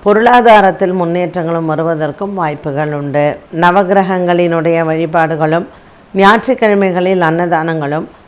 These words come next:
அமாவாசை மற்றும் பௌர்ணமி தினத்தில் அன்னதானம் செய்வதும் நல்லது. கன்னிராசி நேயர்கள், கன்னிராசி நேயர்களுக்கு இந்த மாதம் முழுவதுமே அலைச்சல்கள் அதிகமாக இருக்கக்கூடிய ஒரு நாள்.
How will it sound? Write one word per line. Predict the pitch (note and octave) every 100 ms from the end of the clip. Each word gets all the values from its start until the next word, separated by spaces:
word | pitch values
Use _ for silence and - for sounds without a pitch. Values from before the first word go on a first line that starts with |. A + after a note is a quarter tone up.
| -
அமாவாசை | - F#3+ A3 A#3 A3+ G#3+ A3 A3
மற்றும் | G#3 E3 F3
பௌர்ணமி | E3+ E3+ F#3 F#3+ F#3+ D#3+
தினத்தில் | D#3+ D#3+ D#3 E3+
அன்னதானம் | D#3 D#3 E3+ E3+ D#3+ D#3
செய்வதும் | D#3 D3 C#3+ D#3+
நல்லது. | G3+ D3+ G2+ C2 E2+ - - _ - - - - - - - - - -
கன்னிராசி | A3 A#3 A#3+ G#3 F3 -
நேயர்கள், | D#3+ D#3 D3+ D3+ D#3 - - - - -
கன்னிராசி | B3 D4 D4 B3+ B3
நேயர்களுக்கு | G#3 G#3 G3+ G3+ G3 G3
இந்த | G3+ F#3
மாதம் | E3+ E3+ F#3 F#3+
முழுவதுமே | F3+ F3 F3+ E3+ E3+ F3+ D3+ - - _ -
அலைச்சல்கள் | F#3 A#3+ C#4+ - A#3+ A3 G#3 G#3
அதிகமாக | E3+ F3 F#3 F#3+ F#3+ F3 F3+
இருக்கக்கூடிய | E3+ E3 D#3+ F3 E3+ D#3+ E3+ F3+
ஒரு | D#3+ C#3+
நாள். | C#3+ C#3+ C#3